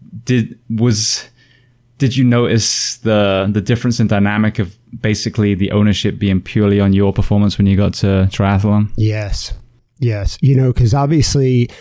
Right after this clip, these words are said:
Speaker 2: it, it doesn't matter if you're, you know, David Beckham or, as my era, Pele, it, it's an eleven-man sport. And you need everybody on that team. And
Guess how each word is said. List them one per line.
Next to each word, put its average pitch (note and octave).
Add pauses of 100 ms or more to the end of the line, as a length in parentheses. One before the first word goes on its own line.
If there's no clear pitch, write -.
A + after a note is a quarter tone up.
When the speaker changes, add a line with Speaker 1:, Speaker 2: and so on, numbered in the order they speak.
(280)
Speaker 2:
it, C#3+
it D#3
doesn't D3+
matter C3+
if B2
you're, B2
you B2+
know, A2 (360)
David B2+
Beckham C3
or, A2 (100)
as A#2+
my B2
era, A#2+
Pele, B2
it, B2
it's B2+
an C#3+
eleven-man C3
sport. A2 (340)
And A2+
you C3
need C3
everybody B2+
on A#2+
that A2+
team. A#2+
And A2